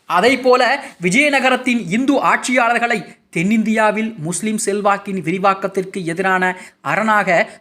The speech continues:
வரலாற்று ஆசிரியர்கள் கருதி வந்திருக்கிறார்கள். இருந்தாலும் விஜயநகர அரசின் கலாச்சாரம், சமூகம், கட்டிடக்கலை ஆகியவற்றை ஆய்வு செய்யும் போது மாறுபட்ட சித்திரமும் கிடைக்கிறது.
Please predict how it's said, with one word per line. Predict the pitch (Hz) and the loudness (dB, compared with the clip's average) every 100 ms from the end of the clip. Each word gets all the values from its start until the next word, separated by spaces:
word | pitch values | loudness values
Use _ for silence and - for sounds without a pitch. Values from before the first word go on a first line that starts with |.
| 139 | -4
வரலாற்று | 160 190 202 202 208 | 0 2 0 0 -6
ஆசிரியர்கள் | - 139 180 196 180 175 165 | -2 -2 0 -2 -2 -2 -6
கருதி | - 143 196 | -6 -6 -4
வந்திருக்கிறார்கள். | 160 147 143 139 143 135 135 127 - _ | -6 -6 -8 -4 -2 0 -2 -8 -12 _
இருந்தாலும் | 175 233 285 269 262 294 - - 170 | -2 0 4 2 2 0 -2 -10 -2
விஜயநகர | 196 311 311 285 269 | 2 4 4 4 4
அரசின் | 226 208 262 269 240 | 2 2 2 0 0
கலாச்சாரம், | 226 202 247 254 254 247 262 277 - | 2 4 4 4 2 4 2 -4 -12
சமூகம், | - - 180 240 240 262 269 - _ | -6 -2 2 2 2 2 0 -8 _
கட்டிடக்கலை | - 202 302 302 269 262 254 | -4 0 2 2 2 2 2
ஆகியவற்றை | 202 233 233 240 233 240 226 | 0 0 2 2 2 0 0
ஆய்வு | - 247 285 254 | 0 2 2 0
செய்யும் | 247 214 208 | -2 -2 0
போது | 226 220 196 - - _ | 2 4 2 -2 -8 _
மாறுபட்ட | 135 143 180 208 208 208 214 | 0 2 4 4 2 0 -4
சித்திரமும் | 185 160 196 180 175 185 | -4 -2 0 0 -2 -6
கிடைக்கிறது. | 160 160 156 147 143 147 | -6 -6 -4 -4 -4 -8